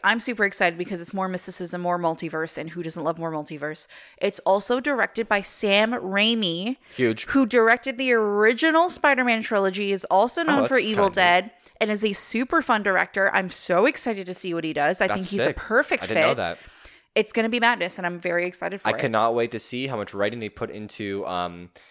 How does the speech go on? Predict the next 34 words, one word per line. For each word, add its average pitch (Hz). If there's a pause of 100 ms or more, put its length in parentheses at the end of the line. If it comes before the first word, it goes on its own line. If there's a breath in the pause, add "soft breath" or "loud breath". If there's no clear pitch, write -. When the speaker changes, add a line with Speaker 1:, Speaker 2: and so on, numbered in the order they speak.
(100)
Speaker 2:
little 127
spots, 113
little 120
things 107
that 101
con-, 110
connect 107
back 98
to -
what 98
we 90
already 107
know. 92 (440 soft breath)
They 127
need 135
to 123
tie 113
in 104 (280 soft breath)
WandaVision 104 (320)
more 117
than 101
once 95 (140)
that 92
we 101
saw 98
in 95
the 95
trailer. 92
It 120
needs 139
to 127
be 113
talked -
about 85